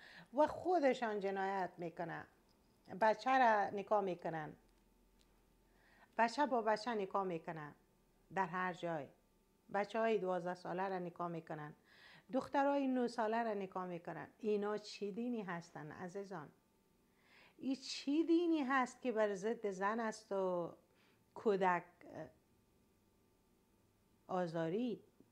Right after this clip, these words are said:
یا کودک به زور بر مرد شصت ساله، دختر نه ساله را می‌ته؟ این چی دینی هست؟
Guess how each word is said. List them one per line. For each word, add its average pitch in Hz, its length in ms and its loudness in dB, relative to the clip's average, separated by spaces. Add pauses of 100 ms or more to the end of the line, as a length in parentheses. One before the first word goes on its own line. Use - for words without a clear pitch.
(580)
یا 233 260 6
کودک 233 480 0
به 190 280 2
زور 208 560 4 (540)
بر 180 240 -2
مرد 190 340 -2
شصت 175 280 -2
ساله، 185 400 2
دختر 202 340 2
نه 180 220 -2
ساله 170 340 2
را 165 80 -2
می‌ته؟ 160 340 -4 (500)
این 240 120 0
چی - 280 -6
دینی 330 280 2
هست؟ 170 380 -6